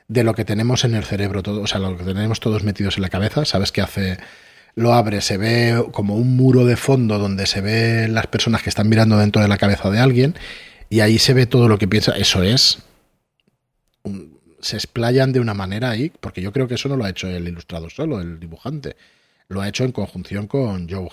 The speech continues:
Hill, ¿no? Que le ha dicho, "En esta cabeza se va a ver, pues, esta bruja, este recuerdo de tal, este recuerdo de, del padre de Locke con los niños". O sea, me quedo también con todo eso. O sea, me parece de un detalle.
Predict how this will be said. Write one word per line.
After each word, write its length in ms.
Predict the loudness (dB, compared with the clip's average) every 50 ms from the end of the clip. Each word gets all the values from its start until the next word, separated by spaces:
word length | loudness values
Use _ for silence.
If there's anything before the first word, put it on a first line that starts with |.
| -6
Hill, 140 | -6 -6 -4 -6
¿no? 100 | -8 -8
Que 80 | -6 -6
le 80 | -6
ha 40 | -6
dicho, 300 | -6 -8 -8 -10 -10 -10
"En 80 | -8 -10
esta 200 | -10 -10 -10 -8
cabeza 440 | -8 -8 -8 -6 -4 -4 -6 -6 -8 -14 -20 _ _
se 180 | _ -12 -10 -8
va 120 | -8 -8
a 40 | -8
ver, 220 | -8 -8 -10 -12
pues, 200 | -12 -14 -12 -10 -8
esta 220 | -8 -4 -4 -4
bruja, 460 | -4 -4 -6 -6 -8 -8 -8 -8 -8
este 300 | -8 -10 -10 -8 -6 -6
recuerdo 480 | -6 -6 -6 -6 -6 -4 -2 -2 0 0
de 120 | -2 -2 -4
tal, 300 | -4 -6 -4 -4 -6 -8 -12 -18 -20 _ _ _
este 220 | -16 -8 -6 -4 -4
recuerdo 440 | -4 -4 -4 -4 -2 0 0 0
de, 440 | 0 0 -2 -4 -4 -4 -6 -8 -8
del 320 | -12 -10 -8 -6 -6 -6 -8
padre 400 | -8 -6 -6 -4 -4 -4 -2 -2
de 320 | -2 -4 -4 -4 -4 -4
Locke 420 | -4 -2 -2 -2 -2 -2 -6 -12 -20 _ _
con 180 | -10 -6 -6 -4
los 160 | -4 -6 -6
niños". 460 | -6 -6 -4 -4 -6 -6 -8 -12 -14 _ _ _ _ _ _ _ _ _ _ _
O 80 | _ -10
sea, 100 | -8 -8
me 160 | -8 -8 -8
quedo 200 | -6 -6 -4 -4
también 760 | -4 -4 -4 -4 -4 -2 -2 -2 -2 -4 -4 -6 -8 -10 -12 -12
con 220 | _ -10 -10 -8 -8
todo 260 | -6 -6 -6 -6 -6
eso. 220 | -6 -8 -8 -10 -12
O 40 | -12
sea, 160 | -12 -10 -10
me 100 | -10 -10
parece 340 | -8 -8 -8 -6 -6 -6 -4
de 140 | -2 -2 -2
un 120 | -2 -4
detalle. 480 | -4 -6 -4 -4 -4 -4 -2 -4 -6